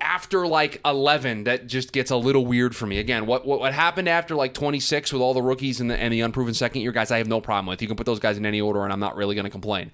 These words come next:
About what happened here in the middle, from eleven to about twenty, is, is a little bit wild to me. Um, y-, Hel-, Heldy, can I ask a legitimate question here? How long are you going to, how long are you gonna continue the Sean Clifford bit? I will say you, you have a very good point.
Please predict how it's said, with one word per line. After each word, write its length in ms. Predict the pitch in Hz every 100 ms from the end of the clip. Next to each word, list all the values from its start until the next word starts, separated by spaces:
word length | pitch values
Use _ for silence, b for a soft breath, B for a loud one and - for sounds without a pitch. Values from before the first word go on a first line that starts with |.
| B B B
About 260 | 117 127 120
what 160 | 143
happened 380 | 165 185 175 147
here 240 | 156 147
in 80 | 131
the 80 | 123
middle, 320 | 127 123 92
from 200 | - 123
eleven 440 | 110 113 147 156 156
to 160 | 139 131
about 260 | 120 107
twenty, 440 | 135 131 110 92 _ b b b b
is, 400 | 127 117 104 -
is 140 | 127 117
a 40 |
little 200 | 117 117
bit 120 | 113
wild 380 | 98 98 98 92
to 100 | 98
me. 160 | 80 - b b b
Um, 300 | 107 110 - -
y-, 120 | 160 -
Hel-, 220 | 202 214
Heldy, 360 | - 185 190 185
can 140 | 165
I 120 | 214
ask 220 | 269 254
a 60 | 135
legitimate 480 | 123 113 120 120 113
question 320 | 110 113 120
here? 180 | 120 120
How 300 | - 185 262
long 300 | 247 196 180
are 140 | 135
you 200 | 127 127
going 340 | 131 120 117 113
to, 340 | - 107 98 - _ _ _ _ _ _ - 160
how 140 | 180
long 140 | 214
are 40 | 175
you 160 | 131
gonna 140 | 120 110
continue 320 | 101 107 104
the 60 | 95
Sean 200 | 98 92
Clifford 320 | 98 - 87
bit? 180 | 95 - B B B
I 80 | 127
will 160 | 165
say 100 | 170
you, 240 | 143 143 143
you 160 | 143 139
have 200 | 135 123
a 120 | 113
very 300 | 104 139 143
good 160 | 127 107
point. 280 | 107 90